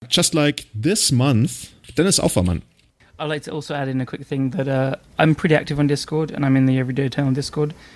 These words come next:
Speaker 2: So I love talking about building new decks, and I love talking about, well, the format in general. So especially if you're looking for, like, some new deck ideas or anything like that, I'm always available there to talk pretty much every day.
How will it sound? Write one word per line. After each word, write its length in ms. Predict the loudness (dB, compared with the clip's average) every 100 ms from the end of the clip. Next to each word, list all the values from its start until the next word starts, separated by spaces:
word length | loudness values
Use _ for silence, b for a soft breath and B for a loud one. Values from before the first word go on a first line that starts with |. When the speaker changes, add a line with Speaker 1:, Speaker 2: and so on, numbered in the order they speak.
| B
Speaker 2:
So 420 | -12 -4 0 0 0
I 100 | 0
love 280 | 2 2 0
talking 220 | -4 0
about 280 | 0 0 0
building 260 | 0 4
new 140 | 4 2
decks, 360 | 0 -4 -10
and 80 | -6
I 40 | 0
love 220 | 0 -2
talking 260 | -6 -4
about, 220 | -4 -6 -10 _ -20 -12
well, 160 | -8 -6
the 80 |
format 280 | -2 -2 0
in 60 | 0
general. 320 | 2 2 0
So 260 | -2 -4 -4 B B B B
especially 460 | -4 0 0 0 -4
if 100 | -2
you're 80 | -2
looking 240 | 0 -2
for, 140 | -2
like, 260 | -6 -6 -12 -20 B B B B -14
some 240 | -2 2
new 120 | 4
deck 220 | 2 0
ideas 380 | -2 0 2 2
or 40 | 2
anything 260 | 2 0
like 100 | -2
that, 180 | -4 -6 -10 -20 -20 -10
I'm 220 | -6 -2
always 220 | 0 2
available 300 | 2 0 2
there 140 | 0 0
to 120 | -2
talk 320 | 0 0 0 -14
pretty 160 | -4 0
much 220 | 0 -4
every 180 | -6 0
day. 280 | 2 2